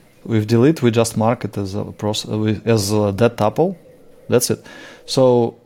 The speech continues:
sometimes also people, uh, like to have returning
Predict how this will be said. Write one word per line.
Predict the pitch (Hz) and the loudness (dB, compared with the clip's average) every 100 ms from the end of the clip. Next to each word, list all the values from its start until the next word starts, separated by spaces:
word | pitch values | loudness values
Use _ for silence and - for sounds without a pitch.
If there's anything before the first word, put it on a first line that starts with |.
| - | -6
sometimes | - 135 175 170 | 0 2 2 2
also | 156 - | 2 2
people, | 131 143 127 123 | 2 2 4 2
uh, | 123 - 123 123 123 127 | 2 0 -2 0 2 2
like | 127 | 0
to | - | -4
have | - 120 104 | -2 0 0
returning | 110 117 113 135 165 | -2 0 0 0 -4